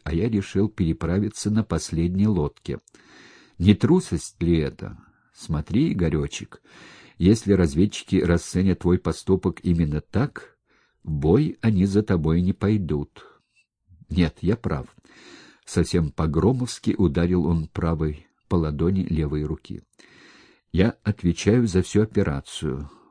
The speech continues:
а не за ее отдельный эпизод.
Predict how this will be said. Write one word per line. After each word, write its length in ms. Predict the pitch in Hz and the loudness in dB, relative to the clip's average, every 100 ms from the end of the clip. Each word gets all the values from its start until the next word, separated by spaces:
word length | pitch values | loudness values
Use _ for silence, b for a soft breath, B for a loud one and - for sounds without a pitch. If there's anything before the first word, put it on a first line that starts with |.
| b b | b b
а 60 | 87 | 0
не 260 | 82 82 - | 2 -2 -4
за 220 | 85 71 80 | -6 0 0
ее 320 | 78 101 - | 2 0 2
отдельный 600 | 90 71 87 92 90 90 | 0 2 2 2 2 0
эпизод. 500 | - 98 76 71 57 | 0 -4 -2 -8 -10